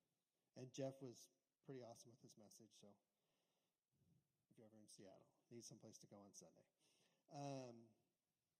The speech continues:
he talked a little bit about impacting people's lives, and he said you should ask yourself the question of whose short list will you be on? Like, if somebody was to say, if somebody was to ask me, "Who are the five people who impacted your list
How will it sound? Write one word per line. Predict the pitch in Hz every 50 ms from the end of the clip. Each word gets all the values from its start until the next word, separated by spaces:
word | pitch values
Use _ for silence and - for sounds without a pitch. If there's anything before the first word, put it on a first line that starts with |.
| _ _ _ _ _ _ _ _ _
he | - 175
talked | - 202 190 196
a | 196
little | 196 196 196 185
bit | 170
about | 170 156 147 151 156 - - - - -
impacting | - 160 139 - - 151 160 156 - - 196 175 175 170 170 165 147 - - - - - - - - _ _ _ _ _ -
people's | 170 - 156 139 120 127
lives, | 120 123 135 139 156 175 185 196 185 - - - - _ _ _ _ _ _ _ _ _ _ _
and | 135 131 143
he | 139 147 143 135 123 - - - - -
said | - - 156 147 139
you | 139
should | 131 - 160 143
ask | 147 143 - -
yourself | 143 - 160 143 -
the | - 143 -
question | 147 135 131 - - - 131
of | 113 - - - - -
whose | 208 214 220 214 185 - - - - _ _ _ _ _ _ _ _ _ -
short | - - - - 170 170 156 131
list | 131 123 120 - -
will | - 131 127
you | 127 127 123
be | - 165 131
on? | 131 120 110 104 110 110 117
Like, | 120 - -
if | 135 -
somebody | - - 156 151 151 143
was | 143 135 - -
to | 139
say, | 123 - - 147 135 131 131 127 123 113 - - - - - - - - _ _ - - - 147 - -
if | 120
somebody | - - 156 151 139
was | - 151
to | 131
ask | 135 135 - 143
me, | 131 123
"Who | 143 165
are | 175 160
the | 151 -
five | - 147 135 135 139 139 135 -
people | 143 131 143 127
who | 123 127
impacted | 127 123 123 131 127 127 117 - 131 120
your | - 120 117
list | 117 117 101 - - - -